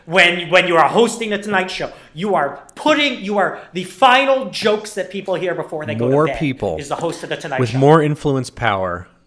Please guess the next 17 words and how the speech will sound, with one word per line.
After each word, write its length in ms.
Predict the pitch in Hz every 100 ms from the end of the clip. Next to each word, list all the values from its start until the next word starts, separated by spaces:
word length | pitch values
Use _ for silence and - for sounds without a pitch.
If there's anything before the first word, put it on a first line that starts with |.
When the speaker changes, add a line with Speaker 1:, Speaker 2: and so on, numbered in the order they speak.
| _
Speaker 2:
Listen 400 | 110 110 - 127
to, 160 | 120 135 - -
they 100 | 110
watch 440 | 101 107 127 -
Smosh 460 | 127 117 95 90 -
than 140 | 113
have 260 | 104 110 104 -
ever 340 | 131 135 151
watched 460 | 147 127 120 120 -
Jimmy 220 | 127 113
Fallon 340 | - 113 104
on 120 | 101 95
Tonight 300 | - 98 95
Show 280 | - 95 95
in 120 | 104
the 60 |
history 560 | 95 139 - - 139 127